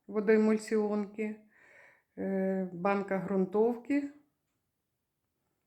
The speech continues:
Ну і по, по мелочах, там, шпателі, сіточки ті, що шліфовувати, шліфувати. Оце, оце таке.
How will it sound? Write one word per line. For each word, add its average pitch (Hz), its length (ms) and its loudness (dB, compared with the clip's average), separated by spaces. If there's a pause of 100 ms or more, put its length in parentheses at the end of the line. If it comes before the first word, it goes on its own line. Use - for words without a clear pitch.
(260)
Ну 294 120 2
і 285 40 4
по, 247 320 -2
по 202 160 -10
мелочах, 196 680 -4
там, 175 440 -8 (380)
шпателі, 196 840 -2 (440)
сіточки 233 600 -2
ті, 202 180 -10
що - 160 -12
шліфовувати, 185 680 -8 (160)
шліфувати. 185 1080 -8 (1600)
Оце, 302 560 4 (380)
оце 233 240 -6
таке. 214 500 -6